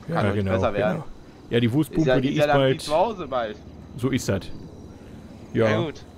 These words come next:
Speaker 1: Dann muss ich
Speaker 2: Ja,
Speaker 1: die auf jeden
Speaker 2: wunderbar.
Speaker 1: Fall aufsuchen demnächst.
Speaker 2: Ja, ich, wie gesagt, ich stehe auch öfter hier am Department of Labor, so ist es nicht, aber jetzt gerade
Speaker 1: Ja gut,
Speaker 2: bin
Speaker 1: da
Speaker 2: ich
Speaker 1: ist
Speaker 2: gerade
Speaker 1: mein,
Speaker 2: von
Speaker 1: direkt
Speaker 2: Termin
Speaker 1: mein
Speaker 2: zu Termin, ne?
Speaker 1: Arbeitsort.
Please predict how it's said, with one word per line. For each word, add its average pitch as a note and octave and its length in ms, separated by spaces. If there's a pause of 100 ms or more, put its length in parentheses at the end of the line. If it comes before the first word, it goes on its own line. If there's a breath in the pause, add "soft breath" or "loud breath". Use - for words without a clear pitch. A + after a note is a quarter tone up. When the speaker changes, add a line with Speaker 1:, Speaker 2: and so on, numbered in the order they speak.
(420)
Speaker 1:
Dann A2 140
muss C3+ 140
ich D#3 60
Speaker 2:
Ja, F#3 80
Speaker 1:
die F#3+ 60
auf G3 60
jeden G3 60
Speaker 2:
wunderbar. C#3+ 260
Speaker 1:
Fall D#3 100
aufsuchen B2+ 360
demnächst. A2 440 (480 loud breath)
Speaker 2:
Ja, G3 200
ich, F3 160
wie A3 80
gesagt, G3+ 220
ich F#3 140
stehe A#3 180
auch F#3+ 100
öfter G#3 220
hier G3+ 140
am G3 80
Department F#3 400
of D#3+ 100
Labor, F3+ 280
so E3+ 100
ist F3 100
es D#3+ 100
nicht, E3+ 240
aber E3 160
jetzt D#3 200
gerade D#3 360 (560 loud breath)
Speaker 1:
Ja A#2+ 80
gut, C#3 140
Speaker 2:
bin F3+ 80
Speaker 1:
da C3+ 100
Speaker 2:
ich - 60
Speaker 1:
ist - 60
Speaker 2:
gerade C#3 260
Speaker 1:
mein, C3+ 60
Speaker 2:
von C#3+ 100
Speaker 1:
direkt - 160
Speaker 2:
Termin E3+ 260
Speaker 1:
mein - 120
Speaker 2:
zu - 80
Termin, D#3+ 240
ne? B2 60
Speaker 1:
Arbeitsort. C3+ 220